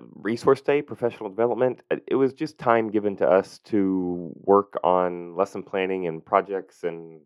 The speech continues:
and Canvas, our virtual program. Um, it was time just given to teachers to work. Um, apparently, teachers have said earlier in the year they didn't feel like they had enough time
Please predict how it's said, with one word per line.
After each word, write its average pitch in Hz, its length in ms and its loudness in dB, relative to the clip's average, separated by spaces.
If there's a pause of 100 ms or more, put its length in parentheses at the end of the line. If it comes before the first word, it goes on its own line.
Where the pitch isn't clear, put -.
and 78 160 -20 (460)
Canvas, 98 500 0
our 82 380 -2 (180)
virtual 98 460 4
program. 95 580 0 (480)
Um, 90 320 -2
it 87 80 -2
was 98 400 -8
time 98 560 -2
just 92 160 -18
given 92 220 -8
to 90 60 -16
teachers 85 420 -14 (380)
to 95 80 -4
work. - 400 -2 (520)
Um, 85 240 0
apparently, 87 540 -4
teachers 85 420 -14
have 80 160 -4 (460)
said 95 200 -2
earlier 95 240 4
in 90 120 -2
the 104 100 0
year 143 140 4
they 120 100 2
didn't 127 220 2
feel 135 80 0
like 135 140 4
they 143 60 0
had 139 100 0
enough 139 260 2
time 170 400 -2